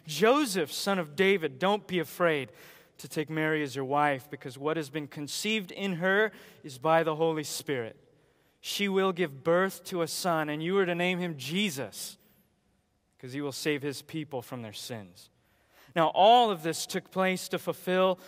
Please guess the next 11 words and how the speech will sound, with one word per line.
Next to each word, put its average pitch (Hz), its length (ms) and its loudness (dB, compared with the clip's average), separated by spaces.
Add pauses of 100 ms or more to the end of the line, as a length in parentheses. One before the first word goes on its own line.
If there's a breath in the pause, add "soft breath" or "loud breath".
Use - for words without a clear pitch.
(100)
what 160 160 -4
was 143 140 -6
spoken 214 560 2
by 175 160 6
the 165 100 4
Lord 196 380 4
through 247 240 -2
the 269 100 0
prophet. 165 480 0 (160 loud breath)
"See, 262 540 2 (240 loud breath)
the 170 140 2